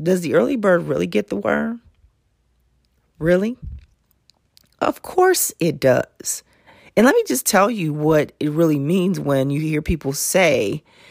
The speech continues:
the early bird catches the worm or gets the worm. It means that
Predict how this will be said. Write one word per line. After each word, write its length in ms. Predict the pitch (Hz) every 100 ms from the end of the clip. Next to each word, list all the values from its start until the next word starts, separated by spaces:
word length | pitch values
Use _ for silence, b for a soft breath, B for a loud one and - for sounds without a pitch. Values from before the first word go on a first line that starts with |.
| b b
the 180 | 156 -
early 260 | 170 160 156
bird 420 | 151 147 139 135
catches 460 | - 180 - 185
the 100 | 165
worm 380 | 139 139 139 123
or 80 | 135
gets 340 | 139 214 226
the 100 | -
worm. 300 | 139 127 110
It 100 | 139
means 440 | 143 185 165 165 160
that 500 | 147 135 131 -